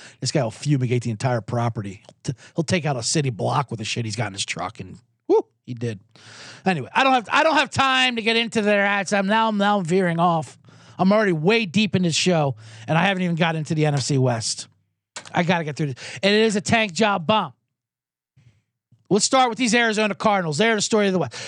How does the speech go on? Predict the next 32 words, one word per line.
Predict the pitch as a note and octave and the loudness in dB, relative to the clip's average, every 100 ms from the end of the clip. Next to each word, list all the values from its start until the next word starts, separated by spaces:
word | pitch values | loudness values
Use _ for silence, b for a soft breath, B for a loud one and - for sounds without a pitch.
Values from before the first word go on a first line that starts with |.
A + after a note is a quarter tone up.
| B | B
Yep. | A3 B3 - _ _ _ _ _ | 0 0 -4 _ _ _ _ _
It's | - A#3 - | -2 -2 4
not | E4 F4+ | 4 4
a | |
bad | C4+ B3 A3 | 4 2 2
division. | G3 E3+ B2 | 0 -2 0
You | D#3 | 0
have | G3 | 2
San | D4 D4+ | 2 0
Francisco's | B3+ B3+ B3 B3 A3+ G3+ | 0 -2 0 2 2 2
obviously | G#3 G3 G#3+ G3 F3+ - D#3 | 0 0 -2 -2 -2 -8 -8
the | D3 | -4
cream | - G3 | -2 0
of | E3+ | -2
the | |
crop, | - F#3+ E3+ - _ _ _ B B - | 0 0 0 -4 _ _ _ B B -4
then | G3+ | 0
Seattle, | - A#3 A3+ G#3+ G3+ G3+ F3 - | 2 2 2 2 2 0 -4 -4
then | E3+ G#3 | 0 2
the | G3 | 2
Rams, | G3+ G3+ F#3+ F#3 - b b b - | 2 2 0 -2 -6 b b b 0
and | F#3 | 2
then | G3+ | 4
Arizona. | G3 F3 D#3 D#3 G#2+ - - - _ _ _ _ _ _ _ _ - b b b b _ _ _ _ G#3+ | 2 0 0 -2 -4 -14 -20 -20 _ _ _ _ _ _ _ _ -20 b b b b _ _ _ _ 2
Arizona's | B3+ B3 C4 C4 A#3 | 2 2 2 2 0
over-under | - B3 B3 A#3+ A#3+ G#3+ G3+ - | 0 0 2 2 2 0 0 -2
wins | F3+ A#3 G#3 | 0 2 0
is | E3 - | -2 -4
three | - D#3+ A#3 C4 C#4 - | -2 2 2 2 0 -2
and | G3 | -2
a | E3+ | -2
half. | B2+ A2 A#2+ E3+ - - | -4 -4 -4 -4 -6 -18